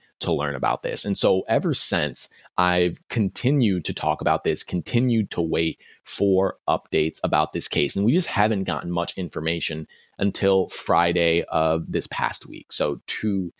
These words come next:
days ago. And I wanna be very, very strategic about the way that I go about this, because what the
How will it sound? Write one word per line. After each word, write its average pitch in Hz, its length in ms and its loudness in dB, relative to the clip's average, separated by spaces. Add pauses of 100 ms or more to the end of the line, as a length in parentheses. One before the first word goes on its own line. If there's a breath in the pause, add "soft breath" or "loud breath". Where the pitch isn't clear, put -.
(320)
days - 280 -8
ago. - 300 -14 (560 loud breath)
And 110 80 0
I 117 40 2
wanna 180 180 2
be 196 100 2
very, 110 300 4
very 95 280 2
strategic - 800 -6
about 85 240 -2
the 92 80 -2
way 92 280 -2
that 85 280 2 (560)
I 87 560 2
go 82 200 2
about 71 380 -2
this, - 200 -10
because 101 640 -4
what 127 520 0 (240)
the 110 180 -2